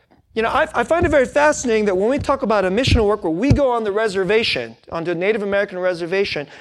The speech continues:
and help a lot of poor Native Americans and try to love them and, and, and then, and, and, and offer our love and kindness to them, why do non-Christians, people will be like, "No way on the Jesus thing." Why are they deeply interested in that? Because they share the same fundamental value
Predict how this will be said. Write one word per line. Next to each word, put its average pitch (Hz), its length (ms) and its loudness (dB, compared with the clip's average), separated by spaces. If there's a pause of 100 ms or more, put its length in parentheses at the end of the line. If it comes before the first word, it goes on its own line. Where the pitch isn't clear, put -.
(100)
and 175 160 -8
help 226 320 -2 (180)
a 156 80 -8
lot 202 240 0
of 220 140 -6
poor 240 320 2
Native 208 300 0
Americans 208 640 -4
and 175 100 -10
try 202 140 -4
to 190 80 -4
love 190 340 -2
them 185 200 -4
and, 175 140 -8 (260)
and, 175 180 -6
and 190 180 -2
then, 185 220 -4
and, 185 180 -4
and, 185 160 -4
and 175 240 -6
offer 214 540 -2 (120)
our 202 160 0
love 202 240 0
and 190 100 -8
kindness 277 420 -2
to 196 80 0
them, 190 120 -4 (320)
why 311 800 -2 (120)
do 220 140 -2
non-Christians, 277 1160 -2 (580)
people 240 200 0
will 202 60 0
be 202 60 0
like, 185 180 2
"No 190 220 0
way 302 140 4
on 262 120 2
the 220 80 -2
Jesus 196 380 -2
thing." 190 160 -4
Why 170 320 -4
are 302 80 -2
they 277 100 -2
deeply 226 340 -6
interested 202 320 -8
in 143 40 -8
that? 135 160 -12 (200)
Because 247 240 -2
they 269 120 0
share 302 440 2
the 294 100 -2
same 294 420 -2
fundamental 226 720 -2
value 196 500 0